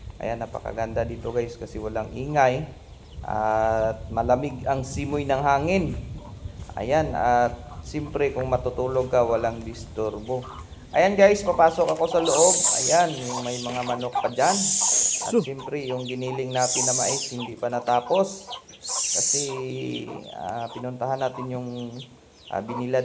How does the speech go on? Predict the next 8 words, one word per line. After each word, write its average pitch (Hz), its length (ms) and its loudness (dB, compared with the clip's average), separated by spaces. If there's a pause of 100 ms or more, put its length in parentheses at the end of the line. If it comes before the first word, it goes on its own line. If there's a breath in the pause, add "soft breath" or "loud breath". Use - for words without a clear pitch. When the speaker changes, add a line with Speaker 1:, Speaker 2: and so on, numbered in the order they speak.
Speaker 1:
nat-, 120 400 4
ah, 120 720 2
natin 139 320 -2
na 139 160 2
Speaker 2:
Su- 214 80 8
Speaker 1:
mais. 127 280 -2 (760)
Kasi, 131 280 -6 (1000)
ah, 117 480 -2